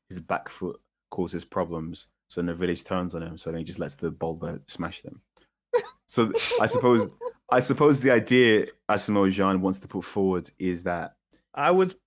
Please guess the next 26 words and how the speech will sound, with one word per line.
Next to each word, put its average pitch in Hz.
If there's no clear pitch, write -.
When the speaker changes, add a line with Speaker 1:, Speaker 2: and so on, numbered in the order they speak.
Speaker 2:
propping 180
up 170
this 156
national 156
team, 143
and 151
then 170
I 160
Speaker 1:
No, 131
Speaker 2:
missed 104
that 98
Speaker 1:
no, 95
I, -
Speaker 2:
penalty, 147
Speaker 1:
s-, 120
Speaker 2:
and, 156
Speaker 1:
so 160
he 196
Speaker 2:
and, 156
Speaker 1:
pushed 190
Speaker 2:
and, 165
and 165
you 190
guys 170
hate 180
me, 147